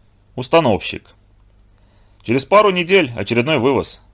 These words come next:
Планируется установить на старт боевой, то есть настоящий пакет энергии Бурана. Тот, который полетит. С целью последних примерок пакета к стартовому столу, с оружием, подстыковки всевозможных коммуникаций и прочих проверок земля-борт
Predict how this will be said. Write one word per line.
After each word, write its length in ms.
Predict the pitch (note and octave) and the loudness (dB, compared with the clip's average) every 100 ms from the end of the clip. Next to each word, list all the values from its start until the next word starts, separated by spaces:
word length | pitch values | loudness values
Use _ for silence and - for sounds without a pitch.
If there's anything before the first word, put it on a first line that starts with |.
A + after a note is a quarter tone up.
| - | -6
Планируется 580 | F#2 D3 G3 F#3+ - F3 | -4 0 4 2 2 -6
установить 460 | - D3+ E3 E3 | -2 0 0 0
на 100 | B2+ | -4
старт 360 | A#2+ E3 D#3+ - | 0 2 2 -2
боевой, 640 | F2 G2+ B2 D#3 F3 E2+ - - | -6 -2 0 4 2 0 -10 -6
то 120 | A2+ | -2
есть 220 | A#2+ - | -2 -6
настоящий 560 | G#2 - G#2+ D3 C3+ D#3+ | -16 -4 2 2 0 -4
пакет 420 | G#2 F#2+ D3+ D3+ | -4 -2 -4 -4
энергии 320 | F#2+ A2+ G2+ | -4 -4 -4
Бурана. 480 | F#2 F#2+ G#2 F#2+ D#2+ _ _ _ _ _ - | -4 -2 -2 -4 -10 _ _ _ _ _ 0
Тот, 240 | D3+ F3+ | 2 2
который 340 | G2+ G2+ B2+ | -2 -2 -2
полетит. 460 | A2 G#2 G#2 G#2 - _ _ _ _ _ - _ | -2 -4 -4 -6 -10 _ _ _ _ _ -20 _
С 80 | - | -10
целью 240 | - G3 | -2 0
последних 400 | G3 E3+ F#3+ F3+ | 2 2 2 -2
примерок 440 | - D#3+ F3+ F3 E3 | -2 -2 2 0 2
пакета 400 | D#3 D#3 D#3+ D3+ | -2 0 0 0
к 40 | |
стартовому 480 | - D3+ C#3+ C#3 C3+ | 0 2 2 0 -4
столу, 500 | B2 B2 B2 B2 A#2+ | 0 2 2 0 -4
с 80 | - | -6
оружием, 600 | F#2+ G2+ A#2+ C#3+ B2+ A#2+ - _ - | -4 -2 0 0 -2 -6 -10 _ -14
подстыковки 580 | - - D3+ F#3 - C#3 | -14 -8 2 2 2 -4
всевозможных 560 | B2 C3+ C#3 D#3+ G#2+ | 2 2 2 0 -2
коммуникаций 720 | G2+ A#2+ D3+ D3 D#3+ D#3 C#3 C3+ | -4 -4 -4 2 2 2 -4 -6
и 120 | F#2+ | -6
прочих 340 | - E3 D#3 | -2 -2 -2
проверок 400 | - C#3+ D3 C#3 | -2 0 2 0
земля-борт 720 | A2 B2 A#2+ A#2 A2+ A2+ A2 | -2 -4 0 0 0 -2 -4